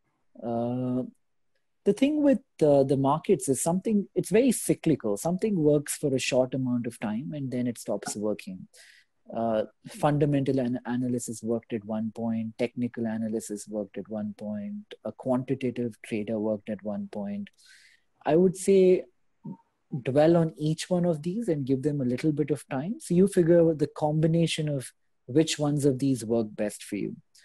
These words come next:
So don't stick to one form of research, but attempt to research in many different manners.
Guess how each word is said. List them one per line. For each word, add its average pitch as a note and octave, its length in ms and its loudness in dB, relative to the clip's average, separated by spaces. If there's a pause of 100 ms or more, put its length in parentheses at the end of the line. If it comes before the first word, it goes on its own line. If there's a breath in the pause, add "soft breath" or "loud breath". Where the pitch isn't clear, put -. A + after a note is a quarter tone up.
(320 soft breath)
So - 140 -4
don't F3+ 300 6
stick - 320 0
to E3 80 6
one C3+ 400 0
form D#3+ 320 0
of D#3 180 -2
research, F3 640 0
but D3 200 -2
attempt C#3 520 -2
to D3 80 2
research B2+ 520 -2
in B2+ 160 -2
many B2 240 0
different B2+ 340 -4
manners. B2 600 -4